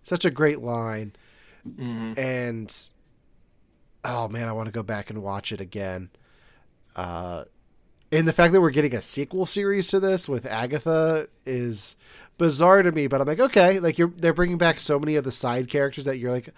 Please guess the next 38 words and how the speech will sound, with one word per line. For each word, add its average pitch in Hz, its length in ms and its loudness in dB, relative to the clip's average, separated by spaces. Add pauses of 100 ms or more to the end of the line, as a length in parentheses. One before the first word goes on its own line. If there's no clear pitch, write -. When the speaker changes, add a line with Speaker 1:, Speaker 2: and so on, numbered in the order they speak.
(340)
Speaker 1:
"I, 175 120 -2 (320)
I 160 100 4
don't 208 280 2 (380)
hate 120 360 -4 (140)
these 170 260 -2
people." 123 540 -6
Like, 127 220 -4
th-, 165 180 -6
this 165 160 -2
is, 214 140 -4 (300)
it'll 170 220 4
be 160 140 4
interesting 156 260 -2
to 139 60 -6
see 135 160 -4
what 120 100 -2
happens 113 280 -4
with 104 100 -12
that 104 140 -6
show, 101 220 -6 (440)
but 127 300 -2 (120)
this 165 220 0
is, 139 500 -4 (1500)
th-, 175 180 2
this 175 160 2
was 165 140 2
a 156 120 0
tough 139 360 -2
one 120 140 -2
for - 100 -16
me 110 160 -8
to 104 160 -8 (180)
not 113 280 -6
put 110 160 -2
at 95 100 -10
number 95 240 -10
one. 69 280 -12 (460)
So 87 420 -12